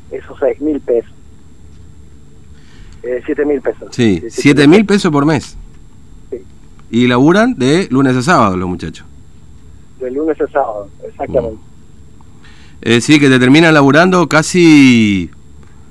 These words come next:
Speaker 2: este, veintiséis días, veinticinco promedio, digamos, ¿no? Poquito
Speaker 1: Ese es
Speaker 2: más,
Speaker 1: el pro-,
Speaker 2: veinti-,
Speaker 1: ese es el pro-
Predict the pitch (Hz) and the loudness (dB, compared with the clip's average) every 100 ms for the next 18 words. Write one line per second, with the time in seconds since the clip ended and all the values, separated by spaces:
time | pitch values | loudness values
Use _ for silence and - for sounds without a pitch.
0 | - - - 104 101 95 - 95 82 110 | -20 -20 -16 -8 -6 -6 -6 -6 -6 -2
1 | 117 123 120 160 147 185 175 147 120 110 | -2 -2 -2 0 2 2 4 2 2 0
2 | 113 156 127 104 110 123 113 92 80 - | 0 0 0 -2 -2 0 0 -4 -8 -14
3 | 85 85 85 104 170 - - - - - | -10 -10 -10 -10 -12 -16 -20 -20 -20 -20
4 | - 107 117 123 131 190 175 170 127 135 | -12 -4 -2 0 0 -2 -2 -2 0 -2
5 | - - 165 143 | -4 -6 -6 -6